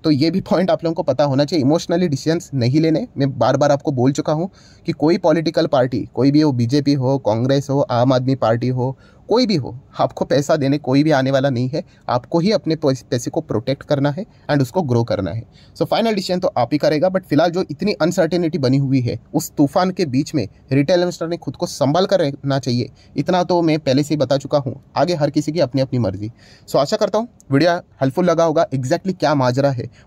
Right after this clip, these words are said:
वो मैंने जितना हो सके आसान भाषा में डिटेल एक्सप्लेनेशन के साथ कवर किया है।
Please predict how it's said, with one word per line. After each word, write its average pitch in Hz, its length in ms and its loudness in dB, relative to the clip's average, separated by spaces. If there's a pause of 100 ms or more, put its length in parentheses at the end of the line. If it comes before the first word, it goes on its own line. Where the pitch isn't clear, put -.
वो 143 60 4
मैंने 151 160 4
जितना 151 280 0
हो 165 80 0
सके 160 180 -6
आसान 160 420 0
भाषा 175 240 2
में 170 180 0
डिटेल 147 300 0
एक्सप्लेनेशन 151 540 0
के 147 120 -4
साथ 143 140 0
कवर 127 260 0
किया 123 180 -2
है। 117 160 -6